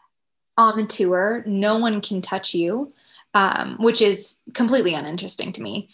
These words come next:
Um, but I guess, yeah, you just take the free ride. Like, who's ever, whoever is driving the train, you just hop on and you know that you're superior. So you just, it, it, I guess your team really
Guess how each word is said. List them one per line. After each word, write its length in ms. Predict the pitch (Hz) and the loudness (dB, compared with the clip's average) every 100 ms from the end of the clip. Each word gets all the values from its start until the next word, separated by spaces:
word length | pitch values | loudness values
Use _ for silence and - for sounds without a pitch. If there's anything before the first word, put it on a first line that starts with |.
| - - - | -20 -6 0
Um, 380 | 214 - - | 2 0 -2
but 160 | 190 226 | 2 4
I 80 | 214 | 4
guess, 260 | 240 247 | 2 2
yeah, 140 | 262 320 | 2 4
you 140 | 185 | 4
just 220 | 190 214 | 2 2
take 220 | - 247 247 | 2 2 2
the 60 | |
free 240 | 240 240 220 | 0 0 2
ride. 280 | 240 233 | 4 2
Like, 140 | 165 165 | 0 0
who's 180 | 214 208 | 0 2
ever, 500 | 214 226 214 208 214 | 4 4 4 2 0
whoever 640 | 233 220 214 - 214 226 | 0 2 4 4 4 4
is 260 | 220 220 - | 4 2 -4
driving 320 | 196 214 214 208 | 2 2 2 0
the 60 | |
train, 320 | 185 226 247 | -2 -2 0
you 120 | 233 190 | 2 0
just 200 | 202 - | 0 2
hop 260 | 202 190 | 2 2
on 380 | 196 226 190 185 | 2 2 2 0
and 340 | - 202 190 196 | -2 -2 0 0
you 100 | 202 | 0
know 240 | 202 202 | 2 2
that 140 | 208 | 0
you're 160 | 175 196 | 0 0
superior. 600 | - - 233 262 180 - | -2 -4 -2 -2 0 -2
So 200 | 190 202 | -2 0
you 160 | 190 175 | 0 0
just, 460 | 190 185 - - - | 0 -2 -2 -4 -4
it, 220 | 214 - 202 | -4 -4 -6
it, 160 | - | -4
I 80 | 202 | -2
guess 200 | 208 208 | 0 2
your 100 | 208 | 0
team 320 | - 226 208 | 0 0 0
really 560 | 196 202 208 196 185 190 | 0 2 4 2 0 -4